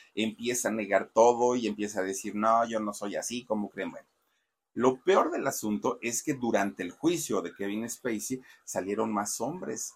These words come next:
a decir que también habían sido acosados, que habían sido agredidos, incluso salió también una muchacha a decir, "Y yo también". Bueno,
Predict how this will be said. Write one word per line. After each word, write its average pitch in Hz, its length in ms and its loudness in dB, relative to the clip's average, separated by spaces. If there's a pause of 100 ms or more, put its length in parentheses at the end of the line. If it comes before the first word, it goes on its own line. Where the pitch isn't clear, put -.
a 95 120 4
decir 139 440 -4
que - 100 -8
también 107 560 -2
habían 131 260 2
sido 123 220 0
acosados, 92 680 -2 (260)
que - 80 0
habían 110 300 2
sido 139 240 2
agredidos, 101 720 0
incluso 196 680 -2
salió 113 300 0
también 117 460 -4 (240)
una 123 220 2
muchacha 131 600 -2
a 90 140 2
decir, 127 460 -4
"Y 95 240 -14
yo 95 220 4
también". 185 640 2
Bueno, - 280 -4